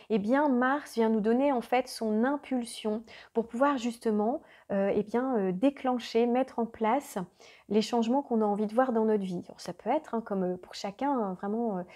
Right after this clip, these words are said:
ça peut se manifester de manière différente. Ça peut être, euh, bien, euh, donner vie à une nouvelle, euh, activité, hein, ça peut être ça. Euh, pourquoi pas, euh, un, un nouveau projet, comme, euh, comme je partageais. Voilà, donc ça peut être vraiment très, très vaste.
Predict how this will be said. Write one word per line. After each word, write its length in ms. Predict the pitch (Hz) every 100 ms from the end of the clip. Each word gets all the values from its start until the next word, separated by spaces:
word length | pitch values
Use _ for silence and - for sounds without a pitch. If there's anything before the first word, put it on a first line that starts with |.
| -
ça 140 | - 202
peut 120 | 208
se 120 | 202
manifester 580 | 214 208 208 196 - 254
de 100 | 214
manière 360 | 190 185 202 202
différente. 500 | 190 190 190 285 - - -
Ça 160 | - 196
peut 160 | - 190
être, 300 | 220 - 185
euh, 40 | - _ _
bien, 140 | 190 202
euh, 220 | 180 175 - - 226
donner 300 | 196 196 190
vie 180 | 202
à 60 | 208
une 160 | 190 202
nouvelle, 340 | 208 220 214
euh, 120 | 185 -
activité, 640 | 196 - 202 208 208 320 440
hein, 100 | 240 240
ça 140 | -
peut 160 | - 190
être 140 | 190
ça. 300 | - 277 349 - - - -
Euh, 500 | 190 185 185 180 180 180 180 208
pourquoi 240 | - 185 190
pas, 340 | 208 208 202
euh, 160 | 180 175 - - -
un, 360 | 185 180 - 175
un 40 | 180
nouveau 220 | 190 185
projet, 600 | 185 220 226 269 320 339 294
comme, 180 | 202
euh, 240 | 185 180 175
comme 180 | - 190
je 100 | -
partageais. 640 | 185 - 190 190 240 330 - - - - -
Voilà, 220 | 214 190
donc 140 | 226 196
ça 140 | 214
peut 160 | 208 220
être 160 | 240
vraiment 520 | 226 233 233 240 262 262
très, 400 | - 233 220 214
très 260 | - 285
vaste. 440 | 240 220 285 -